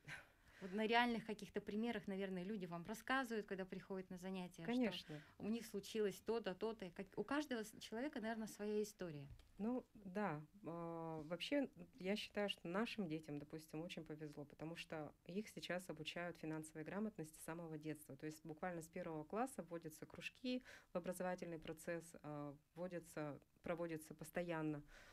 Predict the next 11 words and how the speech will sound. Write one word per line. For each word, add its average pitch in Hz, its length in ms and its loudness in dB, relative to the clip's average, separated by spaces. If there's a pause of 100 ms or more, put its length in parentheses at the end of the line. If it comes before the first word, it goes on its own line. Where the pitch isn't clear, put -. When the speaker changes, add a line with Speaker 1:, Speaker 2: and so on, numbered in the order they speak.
(120)
Speaker 2:
онлайн-уроки 160 720 2
по 185 140 0
финансовой 180 500 -4
грамотности 160 800 -2
Банком 156 440 0
России. 175 440 0
То 156 100 -2
есть 156 260 0 (100)
специалисты 165 880 0 (120)
Центрального 156 460 2
банка, 196 480 2